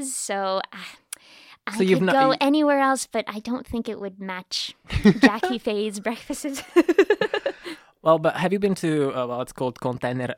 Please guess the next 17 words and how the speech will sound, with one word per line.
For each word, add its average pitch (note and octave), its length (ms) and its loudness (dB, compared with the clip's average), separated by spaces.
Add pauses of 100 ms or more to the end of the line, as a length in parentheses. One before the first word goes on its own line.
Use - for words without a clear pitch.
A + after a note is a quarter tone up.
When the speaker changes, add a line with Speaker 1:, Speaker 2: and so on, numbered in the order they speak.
Speaker 2:
Riviera? A2+ 540 -8 (1080)
Speaker 1:
No. F#3 480 -6
Speaker 2:
No? D#3 560 -8
Speaker 1:
It - 80 -20
Speaker 2:
So A#2+ 80 -6
Speaker 1:
sounds C3 60 -6
Speaker 2:
it's - 120 -10
on C3 220 -4
Speaker 1:
fancy. A#2 60 -2
Speaker 2:
Mollecova B2 500 -8
Street, - 440 -14 (200)
Speaker 1:
Okay. G#3+ 300 -14
Speaker 2:
and A#2+ 160 -8
they A2+ 100 -8
serve G#2+ 320 -12
English A2 240 -14
breakfast. - 400 -16